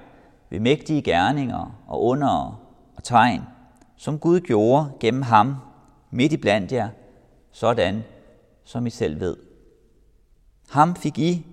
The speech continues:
udleveret efter Guds fastlagte bestemmelse og forudviden, og ved lovbryderes hånd naglede I ham til korset og dræbte ham. Men Gud gjorde en ende på dødens veer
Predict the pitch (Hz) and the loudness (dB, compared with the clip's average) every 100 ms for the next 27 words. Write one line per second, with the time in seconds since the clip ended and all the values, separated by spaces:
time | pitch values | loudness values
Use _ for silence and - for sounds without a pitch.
0 | - - 170 170 113 64 52 - - - | -6 2 2 4 2 0 -2 -8 -20 -20
1 | - - _ _ - 147 - 156 180 208 | -20 -20 _ _ -2 -2 -2 -2 2 2
2 | 202 - 123 156 - 85 78 - 80 - | -2 -2 0 0 -2 -2 -2 -4 -12 -4
3 | - 135 120 90 - 90 - - 95 123 | 2 2 2 -4 -6 -10 -12 -2 4 4
4 | 151 107 62 65 - - _ _ _ _ | 2 -2 -6 -8 -12 -20 _ _ _ _
5 | _ - 127 135 127 113 117 160 156 131 | _ -4 2 2 2 4 2 2 -2 0
6 | 113 71 65 - - - - 139 143 - | 2 0 -2 -6 -14 -14 2 2 2 -4
7 | - 78 80 98 127 120 107 143 127 - | -8 0 4 4 2 -2 0 -2 -4 -8
8 | - 64 101 - 120 - _ _ _ _ | -4 -2 -4 -6 -14 -16 _ _ _ _
9 | _ - - 64 - - 107 - - _ | _ -18 -6 -6 -6 -8 -14 -16 -20 _
10 | _ _ _ _ _ _ - _ _ _ | _ _ _ _ _ _ -20 _ _ _
11 | - 135 143 175 180 180 - - - - | -8 -4 0 2 2 -2 -12 -20 -20 -20
12 | _ - 147 139 - 98 98 131 131 101 | _ 0 2 2 0 2 2 2 -2 -2
13 | 104 98 117 - 98 76 98 | 0 0 -4 -4 -2 -2 -4